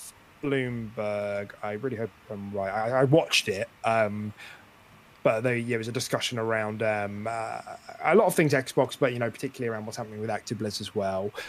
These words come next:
Um, and, you know, he said, uh, essentially, uh, the idea of games being made exclusively for one device is something we're going to see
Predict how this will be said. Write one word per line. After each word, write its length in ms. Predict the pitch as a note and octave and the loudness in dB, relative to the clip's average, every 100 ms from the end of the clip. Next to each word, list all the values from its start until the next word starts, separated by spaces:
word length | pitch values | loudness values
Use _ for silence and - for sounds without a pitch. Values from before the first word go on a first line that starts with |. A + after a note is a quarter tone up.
| - | -4
Um, 520 | - G#2+ G#2 G2+ G#2 A2+ | 0 2 2 0 -4 -4
and, 360 | A2+ A2 A2 A2+ | -2 -2 -4 -6
you 60 | A#2 | -4
know, 100 | G2+ | -2
he 100 | A#2 | 0
said, 440 | - C3 A#2 G#2+ - - - - - - - | 4 6 6 4 -4 -12 -12 -16 -20 -10 2
uh, 400 | A#2 A2 G#2+ A2 - | 4 4 4 2 0
essentially, 680 | D3 G3 D#3 D3 B2+ A#2 A2+ - - - | 4 4 6 6 6 4 0 -8 -18 -2
uh, 160 | A2+ A#2+ | 2 6
the 120 | E3 | 8
idea 420 | D3+ C#3 D3+ D3 | 8 6 6 8
of 140 | C#3+ C3 | 6 6
games 340 | C3+ B2+ B2+ | 0 2 -4
being 280 | - B2+ B2 | -4 -4 -2
made 220 | A#2+ A#2+ | -2 -2
exclusively 720 | A#2 - F3 F#3 - A2+ A2 | -6 -4 2 2 0 -4 -6
for 140 | G#2 G2 G#2+ | -8 -6 4
one 240 | C#3+ D3+ | 4 4
device 400 | B2+ A2+ G#2+ G#2 | -2 -4 -4 -6
is 80 | A2+ | -8
something 380 | - A#2 G#2+ G#2+ | -6 -6 -8 -8
we're 140 | G#2 | -6
going 240 | G2+ G#2 G#2+ | -6 -8 -8
to 100 | - | -10
see 180 | - | -10